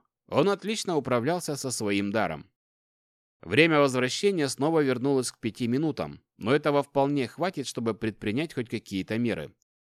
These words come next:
По крайней мере, я не дам захватить нас врасплох. Весь бой продлился максимум пару минут,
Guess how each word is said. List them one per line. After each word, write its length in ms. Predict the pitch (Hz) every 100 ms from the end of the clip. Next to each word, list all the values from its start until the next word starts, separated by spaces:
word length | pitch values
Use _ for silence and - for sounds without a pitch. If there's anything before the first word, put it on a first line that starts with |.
| -
По 120 | 104
крайней 340 | 127 127 120
мере, 440 | 123 175 143 90 -
я 180 | 110 147
не 140 | 175 175
дам 220 | 175 127
захватить 520 | 107 - 101 190 185
нас 180 | 110 -
врасплох. 600 | 95 127 - 98 - _ _ _ _ _ _ _ _ _ _
Весь 380 | 87 110 143 113
бой 280 | 104 190 185
продлился 680 | - 110 98 143 160 147 117
максимум 600 | 123 196 - 160 135 117
пару 260 | 120 131
минут, 400 | 135 165 123 -